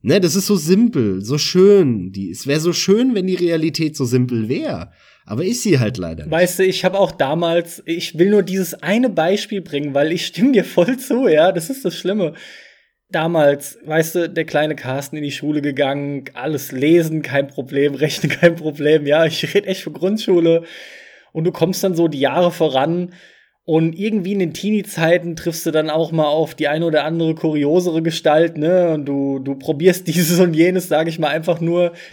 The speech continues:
Speaker 2: Der Punkt ist, es gibt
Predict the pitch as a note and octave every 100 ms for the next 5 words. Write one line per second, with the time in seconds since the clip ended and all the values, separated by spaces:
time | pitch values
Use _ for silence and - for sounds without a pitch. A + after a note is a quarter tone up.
0 | - D3 - G#3+ D4 F3+ C4 - - -
1 | - _ _ _ _ _ F3 D#3+ - A#3
2 | A#3 -